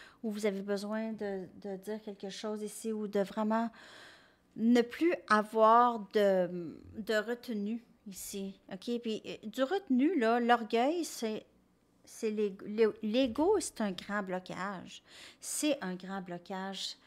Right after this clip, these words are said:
Ça empêche certainement des belles choses d'entrer, OK ? Puis ça, on le sait logiquement. Donc,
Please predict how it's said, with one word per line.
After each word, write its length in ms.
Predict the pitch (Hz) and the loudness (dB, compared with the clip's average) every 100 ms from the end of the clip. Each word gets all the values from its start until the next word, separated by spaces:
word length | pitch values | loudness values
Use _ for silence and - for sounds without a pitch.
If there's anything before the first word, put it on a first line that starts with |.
| - - | -20 -16
Ça 260 | - - 196 | -10 -4 -2
empêche 580 | 190 220 220 220 - - | -2 0 2 2 -2 -4
certainement 640 | - - - 240 220 220 | -10 -10 -6 -4 -2 -2
des 160 | 220 202 | 0 -2
belles 160 | 202 240 | -2 -4
choses 280 | - 233 | -2 -2
d'entrer, 600 | 220 - 196 185 185 175 170 _ _ 190 | -4 -6 -8 -8 -10 -14 -14 _ _ -14
OK ? 220 | 185 180 185 - - - - _ | -12 -12 -14 -16 -20 -20 -20 _
Puis 100 | - | -14
ça, 300 | - 294 311 | 0 2 4
on 60 | 214 | 2
le 60 | 208 | -2
sait 380 | - 240 254 233 | -4 -4 -2 -2
logiquement. 680 | 208 233 214 - - 175 - _ _ _ _ _ - - - - _ _ _ _ - - - | 2 4 2 -4 -8 -8 -10 _ _ _ _ _ -20 -20 -20 -20 _ _ _ _ -20 -20 -12
Donc, 200 | 196 185 | -10 -10